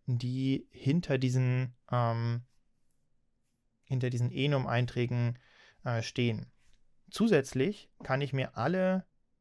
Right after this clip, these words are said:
diese Einträge in der richtigen Reihenfolge auch als Array zurückgeben, wenn ich auf dem Weekday die Methode Values aufrufe. Dann habe ich einen Array, in dem Monday, Tuesday, Wednesday und so weiter drin steht.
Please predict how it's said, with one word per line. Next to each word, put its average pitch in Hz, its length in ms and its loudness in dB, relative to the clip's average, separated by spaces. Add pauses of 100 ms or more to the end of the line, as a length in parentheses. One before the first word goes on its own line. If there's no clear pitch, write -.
(240)
diese 131 240 0
Einträge 135 760 0
in 127 120 -2
der 120 160 0
richtigen 135 400 -2
Reihenfolge 127 760 0
auch 123 200 0
als 127 240 -2
Array 135 520 0
zurückgeben, 123 800 -4 (320)
wenn 127 160 -2
ich 123 140 -8
auf 127 200 -4
dem 127 240 2
Weekday 135 440 0
die 127 100 -2
Methode 120 500 0
Values 123 420 2
aufrufe. - 580 -6
Dann - 140 -20
habe 123 200 -8
ich 120 80 -6
einen 120 140 -2
Array, 123 340 0
in 131 80 -2
dem 113 260 -2
Monday, 131 400 -4
Tuesday, 127 480 -4
Wednesday 120 380 -2
und 120 160 0
so 120 120 -2
weiter 113 280 0
drin 110 200 -6
steht. - 320 -14